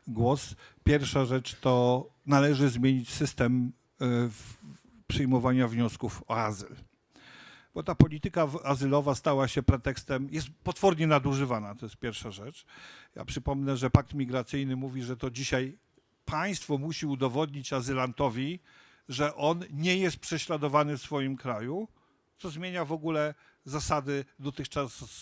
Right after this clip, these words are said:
chociażby w Polsce obowiązujące, bo dotychczas to azylant musiał udowodnić i wykazać, że jest prześladowany, że grozi mu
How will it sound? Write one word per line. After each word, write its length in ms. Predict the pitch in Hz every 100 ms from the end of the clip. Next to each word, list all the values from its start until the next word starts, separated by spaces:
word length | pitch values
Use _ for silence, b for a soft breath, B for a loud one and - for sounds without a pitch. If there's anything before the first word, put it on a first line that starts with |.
| - _ _ _ 113
chociażby 440 | 123 143 123 135
w 60 | -
Polsce 320 | 131 127 135
obowiązujące, 840 | 127 123 135 117 123 113 - 180 - B B B -
bo 340 | 127 139 143 - b -
dotychczas 420 | 127 123 - -
to 120 | 151
azylant 440 | 143 147 160 131
musiał 300 | 135 - 131
udowodnić 720 | 151 127 113 117 104 160 - _ _ _ -
i 60 |
wykazać, 640 | 117 156 151 135 147 151 - B B
że 140 | 127
jest 160 | 151 -
prześladowany, 880 | - 160 - 143 131 120 113 123 165 B B
że 140 | 131
grozi 340 | 127 139 127 139
mu 240 | 135 135